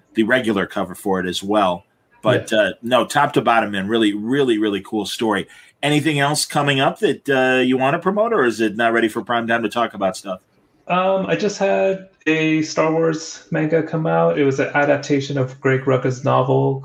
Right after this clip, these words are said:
Speaker 2: um, Guardians of the Whills novel. So
Speaker 1: Great.
Speaker 2: following the, the Rogue One characters, Chirrut and Baze. Um, so I got to do an adaptation of that, turn it into a manga form.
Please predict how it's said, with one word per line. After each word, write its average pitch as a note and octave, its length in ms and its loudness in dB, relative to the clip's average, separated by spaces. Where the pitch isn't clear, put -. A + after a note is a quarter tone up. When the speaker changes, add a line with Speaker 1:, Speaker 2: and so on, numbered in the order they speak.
Speaker 2:
um, A#2+ 220 2
Guardians B2 380 0
of B2 80 -12
the B2+ 60 -4
Whills C3+ 460 0
novel. C3 300 2
So C3+ 180 0
Speaker 1:
Great. D4 200 2
Speaker 2:
following B2+ 580 2
the, B2 640 2
the B2+ 100 2
Rogue B2+ 240 2
One B2 140 2
characters, B2+ 560 0
Chirrut B2 220 -2
and A#2 100 -6
Baze. C3+ 580 0
Um, A#2+ 360 2
so B2 160 0
I A#2+ 60 2
got C3+ 160 -2
to C3 100 -14
do B2+ 160 2
an B2 100 0
adaptation A#2+ 640 -4
of A2+ 140 -8
that, B2 280 -2
turn A#2 200 -8
it A2+ 100 -14
into A2+ 220 -12
a - 40 -12
manga A2 220 -10
form. A#2+ 360 -4